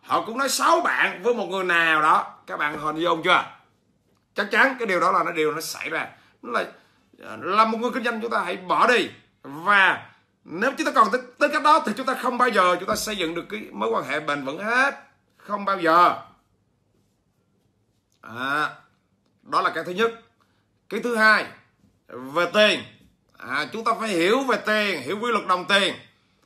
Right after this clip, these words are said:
Và kinh doanh là chúng ta phải luôn có dòng tiền dương. Kinh doanh mà dòng tiền cứ âm mà cũng gọi là kinh doanh. Kinh doanh mà nợ nần đầy mà cũng gọi là kinh doanh. Kinh doanh mà công nợ sắp đóng vậy này,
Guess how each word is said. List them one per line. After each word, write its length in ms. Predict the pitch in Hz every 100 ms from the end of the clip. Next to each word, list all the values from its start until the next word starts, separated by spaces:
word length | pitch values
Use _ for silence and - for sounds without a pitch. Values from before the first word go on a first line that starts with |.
| _ _
Và 120 | 131
kinh 320 | 151 233 233
doanh 220 | 254 254 254
là 100 | -
chúng 120 | 240
ta 60 | 233
phải 100 | 226
luôn 200 | 240 233
có 100 | 240
dòng 200 | 240 185
tiền 200 | 185 180
dương. 260 | 240 277 214 - - - _ _ _ _ -
Kinh 180 | 185 196
doanh 200 | 220 208
mà 100 | 175
dòng 260 | 175 170
tiền 180 | 165 156
cứ 80 | 196
âm 260 | - 220 214
mà 80 |
cũng 120 | 170 220
gọi 120 | 175
là 80 | 170
kinh 240 | 220 220
doanh. 240 | 247 254 240 - _ _ - -
Kinh 180 | 240
doanh 200 | 262 254
mà 80 | 233
nợ 240 | 175 160 214
nần 220 | 202 170
đầy 300 | 190 208 185
mà 80 | 165
cũng 120 | 202
gọi 120 | 220
là 60 | 196
kinh 240 | - 240
doanh. 260 | 262 285 277 - _ _ _
Kinh 140 | 233 247
doanh 260 | 277 262
mà 140 | 202 196
công 180 | 240 226
nợ 220 | 170 220
sắp 160 | 220 262
đóng 240 | 285 359
vậy 100 | 302
này, 180 | 196 139